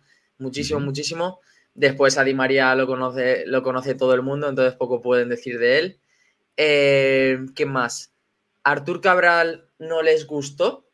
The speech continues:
Speaker 1: eh, estaban acostumbrados a,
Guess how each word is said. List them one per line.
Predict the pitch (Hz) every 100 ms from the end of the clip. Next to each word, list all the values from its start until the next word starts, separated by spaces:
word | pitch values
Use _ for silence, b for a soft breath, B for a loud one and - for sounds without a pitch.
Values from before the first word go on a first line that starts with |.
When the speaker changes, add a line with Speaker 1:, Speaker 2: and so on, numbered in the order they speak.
| _ _
Speaker 1:
eh, | - 131 127
estaban | 135 139 147 147
acostumbrados | 147 156 143 151 147 143 143 143
a, | 147 139 135 135 131 131 131